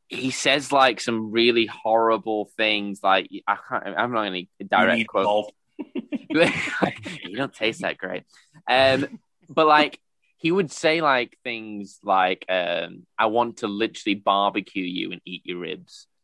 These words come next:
Speaker 1: That's one of the things he said. He said,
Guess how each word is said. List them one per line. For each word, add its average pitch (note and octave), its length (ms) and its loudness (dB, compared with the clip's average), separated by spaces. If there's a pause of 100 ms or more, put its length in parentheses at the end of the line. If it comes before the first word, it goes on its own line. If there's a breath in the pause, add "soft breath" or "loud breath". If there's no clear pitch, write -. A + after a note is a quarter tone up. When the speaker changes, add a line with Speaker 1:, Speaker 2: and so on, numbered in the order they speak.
(840)
Speaker 1:
That's G#2 280 0
one A#2 120 0
of G#2+ 100 0
the F#2+ 60 -6
things F#2+ 280 -2
he F#2 100 -8
said. F2+ 420 -2 (400)
He A#2+ 80 -12
said, - 240 -6